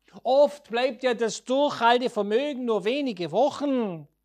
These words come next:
bevor der alte Trott wieder Einzug hält. Seine Vorlieben und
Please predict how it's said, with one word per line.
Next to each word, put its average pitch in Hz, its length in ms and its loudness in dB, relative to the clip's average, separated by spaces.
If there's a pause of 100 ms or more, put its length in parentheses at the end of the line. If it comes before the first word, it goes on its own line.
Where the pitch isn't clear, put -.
(760)
bevor 220 400 -2
der 220 160 -6
alte 196 420 -6
Trott 170 400 -8
wieder 170 280 -10
Einzug 135 540 -16
hält. - 460 -20 (2250)
Seine 220 320 0
Vorlieben 311 540 0
und 247 400 4